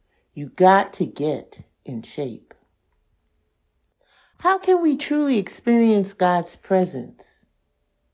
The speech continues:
Don't chase after a feeling. We shouldn't come to God in prayer just to get a nice feeling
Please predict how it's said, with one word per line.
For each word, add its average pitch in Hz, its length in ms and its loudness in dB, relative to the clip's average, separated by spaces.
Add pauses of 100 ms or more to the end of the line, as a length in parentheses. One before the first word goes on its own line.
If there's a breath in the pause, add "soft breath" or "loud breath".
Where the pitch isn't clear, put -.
(680)
Don't 330 240 -2
chase 277 480 -6
after 175 360 -4
a 135 60 -6
feeling. 147 560 -6 (1120 soft breath)
We 254 140 2
shouldn't 339 360 -2
come 302 280 -2
to 277 100 -2
God 196 540 0 (540)
in 170 180 0
prayer 156 560 -2
just 208 400 -2
to 175 300 -6
get 202 280 -2
a 143 80 -6
nice 160 540 -6
feeling 170 680 -4